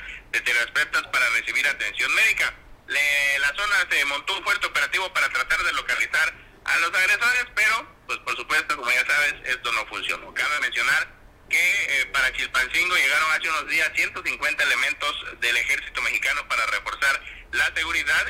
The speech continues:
eh, la inseguridad que ha ido en aumento y principalmente de ataques armados y personas asesinadas. Eh, desafortunadamente se da este ataque en colonias de la periferia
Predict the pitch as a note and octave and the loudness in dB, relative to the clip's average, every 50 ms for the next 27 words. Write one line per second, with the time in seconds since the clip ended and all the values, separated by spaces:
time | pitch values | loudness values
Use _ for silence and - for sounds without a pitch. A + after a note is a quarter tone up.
0 | - - - A#2+ A#2+ A#2 A2 G#2+ G#2+ A#2+ C3+ D#3+ G3 - - - F3+ F3 F#3 F3+ | -4 -4 0 0 2 2 2 2 2 2 2 2 2 2 0 -2 -2 -2 0 2
1 | E3 E3 F3+ F#3+ - - - - D#3+ D#3 D3 C#3+ B2 A#2+ A#2+ C3 D#3 E3+ E3+ - | 2 2 2 2 0 0 2 2 2 2 0 0 -2 -2 0 0 0 0 0 0
2 | - F#3+ G3 - - - - B2 - - - - - - - - - C3 C3 C3+ | -2 -2 0 2 2 2 2 2 0 0 -2 -2 -2 -2 -4 -2 -2 0 0 0
3 | C#3 C3+ - - A#2 A2 G#2 - B2+ B2+ B2 B2+ - A2+ G#2+ A2+ A#2 B2 B2 B2 | -2 -2 0 0 2 2 2 0 0 0 0 0 -2 -2 0 0 0 0 -2 -4
4 | - - - A#2 A#2+ - - A2+ - - B2 B2+ B2+ C3 - - - - - - | -8 -12 -10 -8 -6 -4 -4 -4 -2 -2 0 2 2 0 0 -2 -8 -20 -20 -20
5 | - - - - G#2+ A2+ - A#2+ A2 - A2+ A2 A#2+ A#2+ A#2+ A#2 A#2 - - - | -20 -10 -4 -2 -2 -2 -2 -4 -4 -2 0 2 2 4 4 4 2 0 -2 -4
6 | A#2+ A#2+ A#2 A#2 A2+ A2 G#2+ A2 A#2 B2 B2+ B2+ C#3 C#3 B2+ B2+ B2 A#2+ C3+ D3 | -2 0 2 2 2 2 2 2 2 0 0 0 -2 -4 -6 -4 -2 0 2 2
7 | D#3+ E3+ F3 F3+ F#3 F3+ E3 - - C#3+ D3 D#3 E3 E3 - - - - - - | 2 2 2 0 -2 -4 -4 -4 -2 0 2 2 0 0 -4 -10 -18 -20 -20 -20
8 | - - - C#3 D3+ E3 E3+ - D3 - - - - - - - D3+ - A#2+ B2+ | -16 -6 -2 -2 -2 0 0 0 -2 0 0 0 0 0 0 0 0 2 2 0
9 | - - - - - C#3+ D#3 D3+ D3 C3+ B2+ B2+ A#2 A2 - - - - - - | -2 -2 -4 -4 -2 -2 0 0 0 0 0 0 0 0 0 0 0 0 0 2
10 | - - - - C#3 C3 | 2 2 4 4 2 0